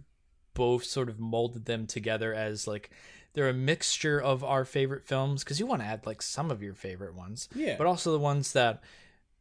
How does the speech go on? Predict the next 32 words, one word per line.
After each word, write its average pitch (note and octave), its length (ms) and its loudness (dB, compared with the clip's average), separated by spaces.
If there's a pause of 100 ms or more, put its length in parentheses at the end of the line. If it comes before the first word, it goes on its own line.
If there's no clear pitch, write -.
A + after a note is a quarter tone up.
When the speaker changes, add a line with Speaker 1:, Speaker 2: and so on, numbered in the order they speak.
Speaker 1:
have C3+ 300 4
had B2+ 140 2
the B2+ 60 -2
most B2+ 240 0
impact. C#3+ 600 -2
And C#3+ 140 0
also D#3 360 0
I C3+ 100 2
think D3 320 -4
what C3 320 -4
ultimately C3+ 800 -2 (960)
gave B2+ 240 6
out B2 320 4
for C3 140 -6
my A#2 300 -2
list F3 440 -2
was, A#2 640 2 (1120)
at C#3 120 -2
least E3 180 -2
for D3 80 -4
the B2 120 -2
top, - 500 -6
like, G#2+ 260 -14 (720)
the B2 80 -6
top - 400 -6 (100)
half, - 600 -10 (520)
were B2+ 180 -2
films B2 440 -2
that A2+ 140 0
I A2 120 -2
think - 340 -2
were G#2+ 520 -6